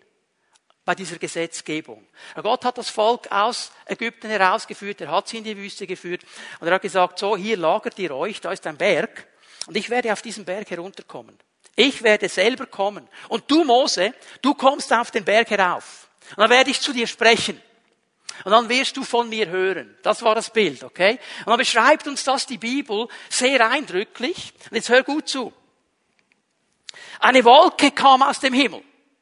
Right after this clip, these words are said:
Man hat Gott nicht gesehen. War diese große Wolke. Und das hat gescheint und, und war herrlich und wunderbar. Und es war verfolgt mit einem riesen Getöse. Es war extrem laut. Also stell dir mal vor,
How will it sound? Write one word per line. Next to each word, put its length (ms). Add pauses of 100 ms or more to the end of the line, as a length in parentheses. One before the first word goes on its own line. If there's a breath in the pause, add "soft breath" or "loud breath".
(180)
Man 140
hat 100
Gott 160
nicht 180
gesehen. 360 (800 loud breath)
War 140
diese 200
große 440
Wolke. 400 (500 loud breath)
Und 120
das 160
hat 340
gescheint 840
und, 140
und 160
war 220
herrlich 500
und 160
wunderbar. 480
Und 220
es 140
war 260
verfolgt 580
mit 80
einem 180
riesen 720
Getöse. 600 (440 loud breath)
Es 140
war 200
extrem 520
laut. 260 (160 loud breath)
Also 160
stell 240
dir 120
mal 180
vor, 260